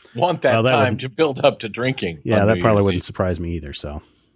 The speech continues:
Speaker 1: Last week, though, I mean, it, they always do that right before Christmas because they wanna get all the gift stuff out that they can. And one of the gifts they gave us was the New fifty-two, Futures End number thirty-four.
Speaker 2: Oh, that's so nice of them.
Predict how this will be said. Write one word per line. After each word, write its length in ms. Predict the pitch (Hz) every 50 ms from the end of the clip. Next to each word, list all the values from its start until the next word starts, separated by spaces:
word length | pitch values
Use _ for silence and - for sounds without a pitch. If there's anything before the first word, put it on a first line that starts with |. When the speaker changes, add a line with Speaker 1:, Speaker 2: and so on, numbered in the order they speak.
| _ _ _ _ _ _ _ _ _ _ -
Speaker 1:
Last 360 | 131 156 190 247 269 - -
week, 200 | 302 277 - -
though, 120 | 247 214
I 100 | 196 202
mean, 180 | 208 208 208 202
it, 200 | 180 185 170 147
they 120 | 156 165 165
always 380 | 175 226 320 339 220 170 -
do 160 | - 175 170
that 180 | 156 156 143 117
right 640 | 107 107 110 117 123 127 127 131 135 143 151 175 180
before 320 | - 160 151 - 147 135 123
Christmas 440 | - - 127 120 - - 113 -
because 320 | - 110 104 - 113 98 -
they 100 | 107 98
wanna 240 | 90 98 104 120 117
get 160 | 113 110 104
all 140 | 101 110 107
the 80 | 104
gift 220 | 85 95 107 - -
stuff 280 | - - 101 95 -
out 200 | 92 85 85 - -
that 80 | -
they 100 | - 78
can. 440 | 82 - - 131 120 101 92 87 - _ - - - - _ -
And 160 | 113 120 131
one 140 | 143 170 202
of 80 | 190
the 60 | 165 151
gifts 300 | - 131 127 120 - -
they 140 | 123 113
gave 320 | 104 98 120 123 127 - 90
us 380 | 85 82 82 - - - - _ _ _ _
was 240 | - 104 110 104 -
the 140 | 104 101 98
New 260 | 107 131 156 180 175
fifty-two, 760 | 170 - - 160 160 - - 147 131 - - 139 123 107 107
Futures 420 | 107 - 120 127 123 - 110 98 117
End 200 | 110 107 107 104
number 560 | 104 101 98 101 101 98 98 98 95 95 92
thirty-four. 560 | - - 127 131 - - 285 254 165 143 - 123
Speaker 2:
Oh, 40 | -
that's 220 | 160 190 - -
so 160 | - 139 131
nice 380 | 113 95 85 78 69 73 - -
of 80 | 80 76
them. 380 | 78 76 78 78 80 82 80